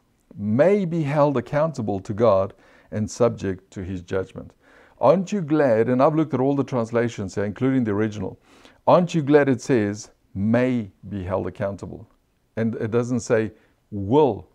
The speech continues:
be held accountable." You know why it says "may"? Because they can receive salvation in Jesus. That's the way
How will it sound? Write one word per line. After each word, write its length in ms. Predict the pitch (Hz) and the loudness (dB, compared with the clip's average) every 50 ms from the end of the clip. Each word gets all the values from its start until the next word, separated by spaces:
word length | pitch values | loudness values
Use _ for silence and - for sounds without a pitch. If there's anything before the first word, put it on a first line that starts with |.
| - | -14
be 140 | - 104 101 | -12 -10 -8
held 280 | 85 90 95 95 95 95 | -6 -4 -4 -4 -4 -6
accountable." 580 | 92 - - 95 95 87 - 92 85 82 - _ _ _ _ _ _ _ - | -8 -8 -6 -6 -6 -8 -10 -14 -16 -16 -18 _ _ _ _ _ _ _ -6
You 140 | 104 110 120 | 0 2 6
know 140 | 123 135 151 | 8 8 8
why 160 | 151 143 143 | 8 8 6
it 80 | 139 | 6
says 240 | - 147 135 127 107 | 2 0 -2 0 0
"may"? 320 | 110 113 117 120 165 220 - _ _ _ _ _ _ _ _ _ _ - | 0 0 0 0 -2 -6 -10 _ _ _ _ _ _ _ _ _ _ -8
Because 340 | 101 107 - - 110 98 90 | -6 -6 -4 -4 -4 -4 0
they 200 | 95 117 123 127 | 0 0 0 0
can 520 | 123 - - 135 127 127 113 107 101 98 - - | -2 -6 -4 -2 -2 -2 -2 -2 -4 -8 -12 -12
receive 460 | - 98 98 90 - 117 107 101 95 | -10 -8 -8 -8 -6 -4 -6 -6 -6
salvation 500 | - - 95 92 98 101 98 - - 104 | -6 -6 -6 -4 -4 -6 -6 -8 -8 -8
in 120 | 98 95 92 | -8 -8 -8
Jesus. 560 | 98 92 92 90 - - - - _ _ _ _ _ _ _ _ _ _ - | -8 -8 -10 -10 -12 -16 -20 -20 _ _ _ _ _ _ _ _ _ _ -14
That's 440 | 107 87 90 117 123 139 139 - - | -6 0 2 4 4 2 2 0 -2
the 120 | 131 123 | 0 2
way 380 | 123 131 120 113 95 92 90 | 2 4 2 2 0 -4 -8